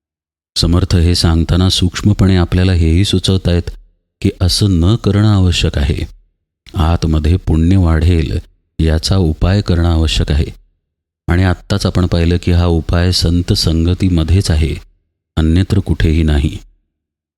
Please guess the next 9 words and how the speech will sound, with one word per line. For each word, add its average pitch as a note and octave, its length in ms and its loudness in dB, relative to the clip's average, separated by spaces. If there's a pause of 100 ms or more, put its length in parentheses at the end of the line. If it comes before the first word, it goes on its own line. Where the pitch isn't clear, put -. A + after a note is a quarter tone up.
(880)
हे G#2+ 120 2
जे A2 120 0
पापाचं F#2 600 -2
आत E2 300 -2
वाढणं D#2+ 420 0
आहे, D#2 300 2 (680)
इच्छा, D#2 480 0
वासना, D#2 640 0
कामना D#2+ 720 0